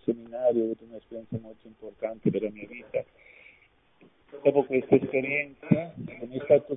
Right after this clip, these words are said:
chiesto di lasciare Medellin e di andare in Terra Santa. Io sono arrivato in Terra Santa nel novantotto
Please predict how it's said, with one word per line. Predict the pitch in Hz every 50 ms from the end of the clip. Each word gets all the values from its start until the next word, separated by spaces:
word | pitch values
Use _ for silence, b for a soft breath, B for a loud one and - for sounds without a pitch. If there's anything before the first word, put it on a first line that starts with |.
| -
chiesto | - 147 127 127 123 - - -
di | 131 131 127
lasciare | 123 131 - - - - 151 147 135 131 135 131
Medellin | 131 131 131 139 147 156 147 127 127 135 143 151 151 - _ _ _ _ _ _ _ _ _ _ - 135 -
e | 139 131
di | 131 147
andare | 139 - - 117 113 113
in | 117 -
Terra | - 123 110 110 107 -
Santa. | - 104 98 98 92 - _ - - - _ _
Io | 127 127 127 -
sono | - 127 131 127
arrivato | 113 117 113 120 123 127 123 - 131 123 117 117
in | 117 120 -
Terra | - 113 113 117 - -
Santa | - 123 127 127 120 - 131 127 120
nel | 120 120 120 120 120 120
novantotto | 117 127 143 147 147 143 135 - - _ - 117 104 - - _ _ - -